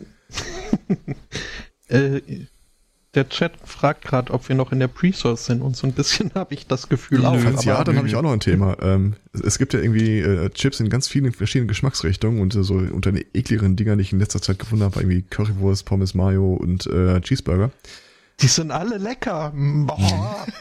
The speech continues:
Speaker 1: <laughs>
Speaker 3: Was ich gestern gefunden
Speaker 1: Also,
Speaker 3: hab, war, äh,
Speaker 1: ich glaub, ich muss
Speaker 3: Chips
Speaker 1: wirklich
Speaker 3: frisch,
Speaker 1: solo,
Speaker 3: Geschmacksrichtung,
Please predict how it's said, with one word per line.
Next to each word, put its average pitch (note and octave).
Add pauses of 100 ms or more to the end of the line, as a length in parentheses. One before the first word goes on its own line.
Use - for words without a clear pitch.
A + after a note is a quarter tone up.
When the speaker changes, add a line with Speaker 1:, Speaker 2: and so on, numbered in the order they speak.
(360)
Speaker 1:
<laughs> -
Speaker 3:
Was A2
ich A2+
gestern D3
gefunden A2+
Speaker 1:
Also, A#2+
Speaker 3:
hab, -
war, G#2+
äh, G#2
Speaker 1:
ich G2
glaub, E3
ich E3
muss E3
Speaker 3:
Chips D#3
Speaker 1:
wirklich C3
Speaker 3:
frisch, C#3+
Speaker 1:
solo, C#3+
Speaker 3:
Geschmacksrichtung, B2+